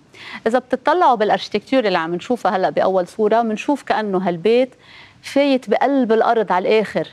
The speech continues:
يعني انتجري الماكسيموم. الفكرة منه إنه الفولينج ووتر، المي اللي، اللي أصلا نازلة، وهالنهر يلي نازل بهيدي الأرض، تضلها موجودة ونضلها نحس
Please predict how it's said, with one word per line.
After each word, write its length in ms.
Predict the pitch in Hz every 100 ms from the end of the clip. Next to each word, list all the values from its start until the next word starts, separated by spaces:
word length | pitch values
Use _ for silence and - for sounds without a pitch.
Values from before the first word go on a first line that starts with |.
| _
يعني 360 | 196 196 196 214
انتجري 640 | 220 226 208 247 262 262
الماكسيموم. 760 | 240 220 254 - - 180 165 165 - - - - - -
الفكرة 460 | 220 - 349 392 247
منه 560 | 226 247 214 220 254 -
إنه 540 | 240 240 220 214 214 - 202
الفولينج 640 | 202 - 285 294 233 214
ووتر، 460 | 220 254 247 196 190
المي 580 | 208 269 269 202 180
اللي، 180 | 180 196
اللي 220 | 196 190
أصلا 400 | - 269 - 226
نازلة، 440 | 185 202 226 202 190
وهالنهر 500 | 202 185 226 277 190
يلي 220 | 185 185
نازل 280 | 208 226 190
بهيدي 320 | 180 196 185
الأرض، 300 | 180 196 208 - - - -
تضلها 400 | - 185 262 311
موجودة 520 | 254 214 208 226 208 208
ونضلها 420 | 208 220 285 254
نحس 460 | 240 262 269 -